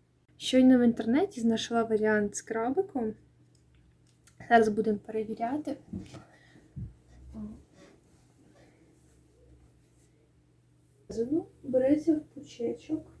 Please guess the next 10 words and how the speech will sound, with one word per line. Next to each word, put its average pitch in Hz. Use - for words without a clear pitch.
потім, 277
е, 233
вказівним 233
пальцем 254
робиться 269
отак, 247
ну, 277
типу, 233
під -
низ, 233